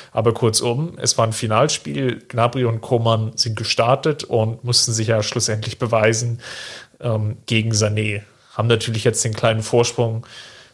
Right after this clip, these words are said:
dass sie schon, ja, jetzt F C Bayern erfahren sind und jetzt mal rein wiederum geschaut. Coman hatte zwei Dribblings erfolgreich, aber fünf Ballverluste, Gnabry ein Dribbling erfolgreich bestritten.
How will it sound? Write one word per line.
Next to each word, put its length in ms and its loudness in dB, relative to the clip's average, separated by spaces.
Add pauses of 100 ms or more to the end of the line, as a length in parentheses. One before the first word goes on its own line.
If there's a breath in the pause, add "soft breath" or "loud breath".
(140 loud breath)
dass 160 2
sie 220 -2
schon, 720 0 (340)
ja, 240 -2
jetzt 160 -4
F 140 -4
C 100 0
Bayern 280 2
erfahren 360 2
sind 300 0
und 180 0
jetzt 580 -2
mal 220 2
rein 460 2
wiederum 540 0 (100)
geschaut. 580 2 (920 loud breath)
Coman 540 2
hatte 200 0
zwei 300 4
Dribblings 600 2
erfolgreich, 960 2
aber 200 -4
fünf 260 -4
Ballverluste, 720 0
Gnabry 400 2
ein 240 2
Dribbling 400 0
erfolgreich 560 2
bestritten. 600 -4